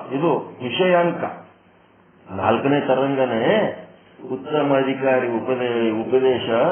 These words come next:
ಒಂದು ನೂರ ಹನ್ನೆರಡನೇ ವಿಷಯಾಂಕ, ಹದಿನಾಲ್ಕನೇ ದೋಹ.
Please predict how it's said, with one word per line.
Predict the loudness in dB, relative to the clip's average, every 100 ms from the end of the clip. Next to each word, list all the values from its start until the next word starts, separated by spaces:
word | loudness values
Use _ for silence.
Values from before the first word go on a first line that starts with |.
| 2
ಒಂದು | 0 0 -2
ನೂರ | -2 -2 -2
ಹನ್ನೆರಡನೇ | -2 -6 -2 0 0 0 0
ವಿಷಯಾಂಕ, | 0 -2 -2 0 0 -2 -2 0 2 0 -4 -14 -20 -20 -20 -20 -20 -20 -20 -20 _ -20
ಹದಿನಾಲ್ಕನೇ | -8 2 4 4 4 4 2 -2 -2 -2
ದೋಹ. | 0 0